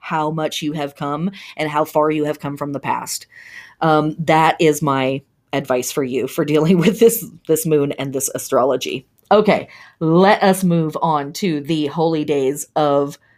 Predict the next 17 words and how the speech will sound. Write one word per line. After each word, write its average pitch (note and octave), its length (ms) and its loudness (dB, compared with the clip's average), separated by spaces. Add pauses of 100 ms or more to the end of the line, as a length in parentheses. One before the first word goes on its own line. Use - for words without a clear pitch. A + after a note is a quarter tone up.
(160)
November C#3+ 420 -2
twenty-third. C3+ 880 -8 (960)
All F3 180 2
right, D3+ 280 0
holy F3+ 300 -6
days E3 360 -4
for D3 540 -4
November D3 560 -4
twenty-third. C#3+ 920 -6
Approximately E3 1200 0 (400)
at F#3+ 240 2
this F#3 260 2
time E3+ 360 2
of D3+ 160 2
year, D3+ 320 2
we G3+ 240 0
have G3 480 2